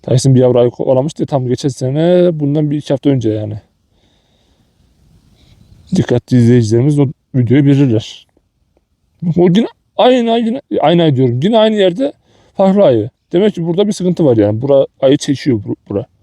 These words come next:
Çünkü ot çok, ot. Ot diyor, ondan sonra ıssız yerlere gidiyor. Ama işte o arada ka-, ka-, bizle karşılaşırsa işine bir değişiklik.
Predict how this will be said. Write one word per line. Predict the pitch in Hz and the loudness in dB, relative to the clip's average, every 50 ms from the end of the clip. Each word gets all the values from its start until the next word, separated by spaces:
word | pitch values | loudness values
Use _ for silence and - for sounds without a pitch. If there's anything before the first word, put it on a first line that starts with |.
| _ _ _ _ _ _ _ _ _ _ _ _ _ _ _ _ _ _ _ _ _ _ _ _ _ _ _ - - _ - - - - - - - _ _ _ _ _ _ _ _ - | _ _ _ _ _ _ _ _ _ _ _ _ _ _ _ _ _ _ _ _ _ _ _ _ _ _ _ -20 -20 _ -20 -20 -20 -20 -20 -20 -20 _ _ _ _ _ _ _ _ -4
Çünkü | - 170 156 - 175 | -2 0 2 2 2
ot | 175 170 - - | 2 0 0 -2
çok, | - 135 - | -4 -4 -2
ot. | 123 131 - - - - _ _ _ _ _ _ _ _ _ _ _ _ _ _ _ _ _ _ _ _ _ _ _ _ _ _ _ _ _ _ _ _ _ - - | -2 -2 -4 -6 -12 -20 _ _ _ _ _ _ _ _ _ _ _ _ _ _ _ _ _ _ _ _ _ _ _ _ _ _ _ _ _ _ _ _ _ -6 -2
Ot | 165 139 - - | -2 -2 0 0
diyor, | - 190 180 | 2 2 4
ondan | 165 160 151 | 4 4 2
sonra | - 170 175 185 | 2 2 2 2
ıssız | 165 - 165 160 | 2 2 2 2
yerlere | 165 156 151 160 165 160 | 4 4 4 4 2 2
gidiyor. | 131 113 107 110 107 - _ _ _ _ _ _ _ _ _ _ | 0 0 -4 -6 -8 -8 _ _ _ _ _ _ _ _ _ _
Ama | - 127 127 | -4 -2 -2
işte | 131 - - | -2 0 0
o | 143 170 180 | 0 2 4
arada | 170 156 147 135 | 4 2 2 0
ka-, | 151 - - - - | -2 -4 -6 -8 -6
ka-, | - - 156 165 - | -4 -4 -6 -4 -4
bizle | - 151 147 151 156 | -2 -2 -2 0 0
karşılaşırsa | - 156 151 - - 160 151 147 131 135 170 196 - _ _ _ _ _ _ _ _ _ _ _ _ _ _ _ - - - _ _ _ _ _ _ _ _ _ _ _ _ - - - - - - - - - _ _ _ _ - - _ _ - - | 0 -2 -2 0 0 -2 0 0 0 0 0 0 0 _ _ _ _ _ _ _ _ _ _ _ _ _ _ _ -20 -20 -20 _ _ _ _ _ _ _ _ _ _ _ _ -20 -20 -20 -20 -20 -20 -20 -20 -20 _ _ _ _ -20 -20 _ _ -4 -2
işine | - 120 - - 120 113 110 107 | -2 -2 -2 0 0 0 0 0
bir | 123 127 | 0 0
değişiklik. | - 123 117 117 113 107 110 - - - - - | 0 0 0 2 2 0 0 -2 -4 -12 -20 -20